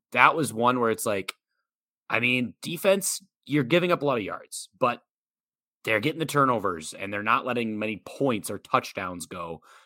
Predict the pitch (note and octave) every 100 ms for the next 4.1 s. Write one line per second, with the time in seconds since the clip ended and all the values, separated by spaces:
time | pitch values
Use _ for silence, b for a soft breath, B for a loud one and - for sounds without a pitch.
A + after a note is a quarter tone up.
0 | b A2+ - B2 A#2 C#3 D3+ D3+ B2+ A2
1 | F#2+ F2 F#2+ F2 E2 D#2+ D#2 - - G2+
2 | G2 G2 F#2+ F#2 - _ _ _ _ C#3+
3 | C#3+ - D3+ D#3+ D#3+ B2+ B2 A#2+ G#2+ F2